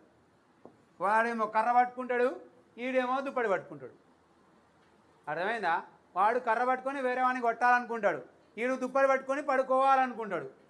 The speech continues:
That is the difference. అన్‌స్పెసిఫిక్ అంటే అన్ని కలిపితే మిక్స్డ్. అన్‌స్పెసిఫిక్ అంటే ఏంది? మిక్స్డ్, మిక్స్డ్. ఇప్పుడు అర్థమైందా? రైట్. అసలైన పిచ్చికి పిచ్చి రకాలు,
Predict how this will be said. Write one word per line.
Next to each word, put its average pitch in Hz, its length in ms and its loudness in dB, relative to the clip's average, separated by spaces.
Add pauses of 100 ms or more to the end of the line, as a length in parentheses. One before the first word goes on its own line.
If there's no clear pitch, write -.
(260)
That 190 160 4
is 214 100 -2
the 220 100 2
difference. 170 340 -4 (340)
అన్‌స్పెసిఫిక్ 254 680 -2
అంటే 226 180 0 (240)
అన్ని 214 280 -2
కలిపితే 220 360 2 (540)
మిక్స్డ్. 226 400 -6 (640)
అన్‌స్పెసిఫిక్ 233 680 -8
అంటే 240 180 -6
ఏంది? 247 260 -2 (640)
మిక్స్డ్, 247 420 -2 (1600)
మిక్స్డ్. 202 420 -6 (1700)
ఇప్పుడు 220 240 -2
అర్థమైందా? 214 460 0 (880)
రైట్. 196 280 0 (140)
అసలైన 208 360 -2
పిచ్చికి 202 460 -8
పిచ్చి 190 340 -12
రకాలు, 175 340 0